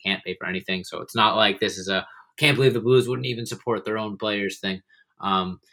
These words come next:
but that being said, it's awesome that despite that, um, Jake and Scott both said, "Hey, let's, let's, let's go out a few months early. Let's, let's drop a, a little bit of a bag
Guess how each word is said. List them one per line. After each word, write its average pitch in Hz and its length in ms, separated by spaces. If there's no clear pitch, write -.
but 135 200
that 143 200
being 123 220
said, 123 380
it's 123 160
awesome 127 360
that 107 160
despite 107 420
that, 98 320
um, 98 520
Jake 110 340
and 104 180
Scott 107 340
both 104 220
said, 113 220
"Hey, 139 200
let's, 117 240
let's, 147 340
let's - 500
go 160 120
out 147 120
a 139 40
few 147 120
months 135 220
early. 127 200
Let's, 120 380
let's 120 180
drop 123 320
a, 113 360
a 110 60
little 123 240
bit 120 120
of 117 80
a 117 60
bag 110 440